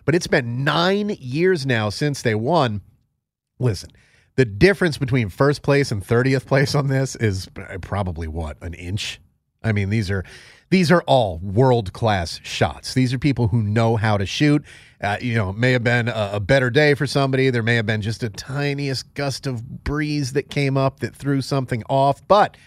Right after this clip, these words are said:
for the second time, the United States Coast Guard Special Missions Training Detachment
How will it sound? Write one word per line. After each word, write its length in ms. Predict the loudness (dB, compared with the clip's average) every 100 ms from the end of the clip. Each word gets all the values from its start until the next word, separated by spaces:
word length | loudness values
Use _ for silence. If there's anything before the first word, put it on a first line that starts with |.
| _ _ _
for 120 | 0
the 100 | 0
second 420 | -2 2 2 2
time, 380 | 2 4 4 2 -4 -16 -4
the 80 | 0
United 440 | 2 2 0 -2
States 380 | -2 -2 -2 -4
Coast 360 | -2 0 0 0
Guard 320 | 0 0 -4
Special 560 | -2 0 0 -2 -4 -2
Missions 500 | -2 0 -2 -4 -6
Training 460 | -4 -2 -2 -4
Detachment 600 | -4 -4 -2 -2 -2 -4